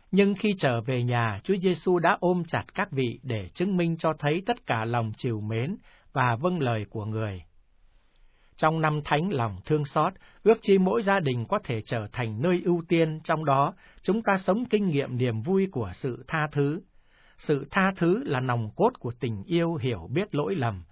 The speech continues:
và sửa đổi. Chính bên trong gia đình mà người ta giáo dục tha thứ, bởi vì người ta chắc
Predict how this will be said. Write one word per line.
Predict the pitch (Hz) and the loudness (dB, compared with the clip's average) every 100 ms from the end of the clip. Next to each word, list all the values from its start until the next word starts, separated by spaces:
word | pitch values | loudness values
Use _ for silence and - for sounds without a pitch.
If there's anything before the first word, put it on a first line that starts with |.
| _ - | _ -6
và | 123 | -4
sửa | - 127 107 | -4 -4 -4
đổi. | 113 95 82 - _ _ _ _ _ _ - | -6 -6 -10 -18 _ _ _ _ _ _ -4
Chính | 156 196 | -2 2
bên | 165 165 | 4 2
trong | 151 165 160 | 4 2 2
gia | 170 165 | 2 2
đình | 131 110 98 - _ | 2 -2 -6 -16 _
mà | 147 | -2
người | 135 131 135 | 0 0 0
ta | 185 | 0
giáo | 180 175 220 | 2 2 0
dục | 143 113 - | -2 -8 -6
tha | - 165 165 | 0 0 2
thứ, | 147 151 - _ _ - - - - | 0 0 -4 _ _ -20 -20 -10 2
bởi | 139 | 4
vì | 127 135 131 | 4 4 4
người | 127 127 120 - | 4 2 2 4
ta | 175 | 4
chắc | 175 202 | 4 0